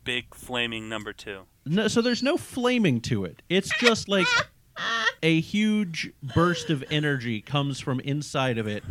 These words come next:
Speaker 2: to break
Speaker 1: Okay.
Speaker 2: it apart.
Speaker 1: Okay.
Speaker 2: And standing in the center is Ellis, holding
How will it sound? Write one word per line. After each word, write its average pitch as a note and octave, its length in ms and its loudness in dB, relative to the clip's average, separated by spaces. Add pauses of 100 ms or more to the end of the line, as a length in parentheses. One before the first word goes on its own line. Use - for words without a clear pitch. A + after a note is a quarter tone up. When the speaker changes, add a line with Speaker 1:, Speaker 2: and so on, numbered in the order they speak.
(440)
Speaker 2:
to C3 100 -2
break B2 440 -2
Speaker 1:
Okay. C#3 80 0
Speaker 2:
it A2 40 -4
apart. - 380 -6 (840)
Speaker 1:
Okay. A2 160 -12 (180)
Speaker 2:
And A#2+ 200 -2
standing C4 560 -4
in G3+ 120 -4
the F3 60 -2
center G2 600 -6 (120)
is A2 680 2
Ellis, - 680 2
holding D3 600 2